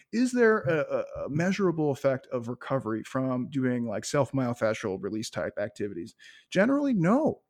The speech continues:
it's not measurable. Is it, uh, a relaxing activity? We already said no. Are there potential therapeutic uses for it? Sure, right? Absolutely. So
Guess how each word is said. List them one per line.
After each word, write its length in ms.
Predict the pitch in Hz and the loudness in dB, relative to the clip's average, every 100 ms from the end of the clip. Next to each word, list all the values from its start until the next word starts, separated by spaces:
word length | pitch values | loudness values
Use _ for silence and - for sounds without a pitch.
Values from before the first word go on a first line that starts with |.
| _ _ | _ _
it's 200 | - - | -2 -2
not 500 | 123 127 131 147 170 - _ - | -2 0 0 -2 -6 -14 _ -8
measurable. 800 | 135 139 151 165 143 104 85 131 - - - | -2 0 0 0 -2 -2 -6 -8 -18 -4 2
Is 160 | 151 | 6
it, 240 | 165 143 151 | 6 4 4
uh, 320 | 139 139 131 - | 4 6 4 0
a 60 | 139 | 0
relaxing 480 | 139 123 135 - 175 | 2 2 2 0 -2
activity? 400 | 170 202 208 202 | -2 0 2 2
We 80 | |
already 160 | 135 127 | 2 2
said 300 | 123 143 151 - | -2 -4 -4 -4
no. 440 | 123 107 110 151 - - - _ | -2 0 0 -2 -6 -20 -20 _
Are 200 | 143 175 | 0 2
there 160 | 170 160 | 2 0
potential 480 | 170 - 147 - 143 | -2 -2 -2 0 -2
therapeutic 720 | - 139 131 - 170 170 - | 2 2 2 2 2 2 0
uses 320 | 139 - 107 | -4 -4 -8
for 240 | - 104 | -4 -2
it? 80 | 113 | -2
Sure, 460 | - - 185 82 - _ | -4 0 2 2 -4 _
right? 200 | 135 139 | -2 0
Absolutely. 560 | 160 - 147 151 127 113 | 0 -2 0 0 0 -4
So 200 | 123 | -4